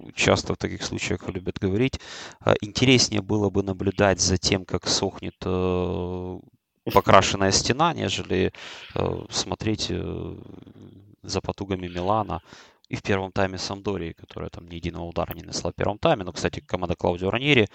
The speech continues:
с Клаудио Раньери ноль ноль сыграла с Ромой, ноль ноль сыграла с Аталантой, ноль ноль сыграла теперь с Миланом. То есть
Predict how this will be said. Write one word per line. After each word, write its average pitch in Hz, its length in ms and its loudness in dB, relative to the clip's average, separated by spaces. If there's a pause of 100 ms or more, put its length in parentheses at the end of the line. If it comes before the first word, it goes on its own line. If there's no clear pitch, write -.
(160)
с - 160 10
Клаудио 92 420 4
Раньери 110 460 2 (260)
ноль 104 220 2
ноль 95 320 2
сыграла 92 500 0
с - 160 0
Ромой, 131 320 0
ноль 92 200 -6
ноль 90 160 -2
сыграла - 320 -2
с - 120 -6
Аталантой, 107 460 -4
ноль 87 160 -10
ноль 110 160 -8
сыграла 92 400 -6
теперь 90 340 -8
с - 140 -10
Миланом. 82 480 -6
То - 80 -12
есть - 160 -18